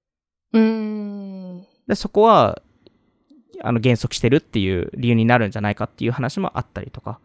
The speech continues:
Speaker 2: これ全部、あの、アメリカのちょっとデータになるので、僕は日本は見てないんですけど、
Speaker 1: は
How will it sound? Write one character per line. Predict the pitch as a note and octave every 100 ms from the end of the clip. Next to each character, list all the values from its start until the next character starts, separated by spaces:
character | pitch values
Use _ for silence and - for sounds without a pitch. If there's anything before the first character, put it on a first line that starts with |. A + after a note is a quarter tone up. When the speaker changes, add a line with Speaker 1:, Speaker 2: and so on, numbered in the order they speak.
| _
Speaker 2:
こ | - G3
れ |
全 | A#3 G#3
部、 | D3+ -
あ | G#2+
の、 | A2+ -
ア | D#3
メ |
リ | F#3+
カ | -
の | F#3+ E3 - -
ち | F#3
ょ |
っ |
と | - D2+
デ | - B2
ー | A2+
タ | A2
に |
な | A2
る | F#2+
の | -
で、 | - E2
僕 | - B2
は | - _
日 | A3 A#3
本 | D3 G2+
は |
見 | G#2+ A#2
て | A2
な | G#2+
い | G#2
ん |
で | -
す | -
け |
ど、 | G#3+ F3+
Speaker 1:
は | F#2+